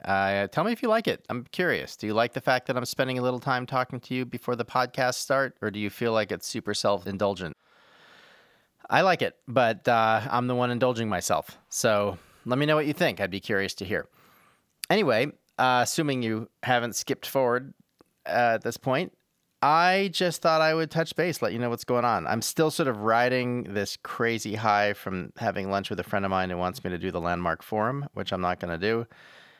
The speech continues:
And I go into great depth on this mini fail number three that we're gonna release pretty soon. So I'll just save all that for when that comes out. But, uh, definitely check it out and listen. It's,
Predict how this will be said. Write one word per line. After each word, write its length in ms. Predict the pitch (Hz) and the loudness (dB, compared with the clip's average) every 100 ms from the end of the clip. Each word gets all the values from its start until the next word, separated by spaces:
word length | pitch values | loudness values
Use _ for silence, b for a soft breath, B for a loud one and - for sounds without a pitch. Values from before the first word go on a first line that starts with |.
| B B _ - | B B _ -2
And 280 | 110 107 104 | 0 0 2
I 140 | 98 | 0
go 200 | 98 104 | 0 -2
into 180 | 98 95 | -2 -2
great 240 | 104 101 | -2 -2
depth 320 | 95 101 - - | 0 0 -2 -6
on 160 | 95 | -4
this 220 | 90 - 104 | -4 -6 -4
mini 260 | 131 156 | -4 -4
fail 360 | - 95 82 90 | -4 0 0 0
number 260 | 87 85 | -2 -6
three 340 | 85 - 117 95 | -8 -6 -4 -4
that 180 | 82 69 | -4 -6
we're 100 | 87 | -6
gonna 300 | 90 87 76 - _ - | -6 -6 -6 -12 _ -10
release 400 | 95 92 87 - | -8 -6 -8 -6
pretty 220 | 98 82 | -6 -6
soon. 260 | - 80 | -6 -8
So 140 | 80 87 | -2 0
I'll 100 | 101 | 0
just 240 | 101 - | -2 -6
save 260 | - 92 85 | -2 0 0
all 140 | 85 | 0
that 320 | 82 78 78 _ _ - | 0 0 -2 _ _ -16
for 180 | - 92 | -6 -4
when 140 | 90 | -2
that 180 | 85 - | -2 -4
comes 240 | 87 82 | -6 -2
out. 240 | 80 78 - | -2 -2 -2
But, 280 | 82 76 82 | -4 -2 -2
uh, 160 | 80 | -2
definitely 460 | 78 98 - 92 87 | 0 -2 -2 -6 -6
check 240 | - 85 | -2 -2
it 80 | 87 | 0
out 240 | 80 82 82 | 0 -2 -4
and 80 | |
listen. 420 | 82 - 80 80 76 | -8 -6 -8 -8 -8
It's, 520 | 80 - - - - | -12 -12 -18 -16 -18